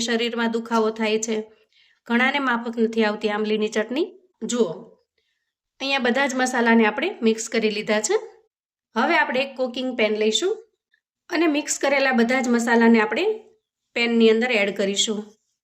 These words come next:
અને ત્યાર પછી પેનની અંદર આપણે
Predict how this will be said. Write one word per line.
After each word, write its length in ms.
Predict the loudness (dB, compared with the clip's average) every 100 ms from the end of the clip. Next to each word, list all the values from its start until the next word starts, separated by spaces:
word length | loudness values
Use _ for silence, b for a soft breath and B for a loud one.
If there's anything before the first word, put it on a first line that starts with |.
| _ _ _
અને 160 | -4 -4
ત્યાર 260 | -2 -2 -2
પછી 380 | -2 -2 -2 -4 -6 -12 _ _ -4
પેનની 320 | -2 0 -2
અંદર 200 | -2 0 0
આપણે 240 | 0 -4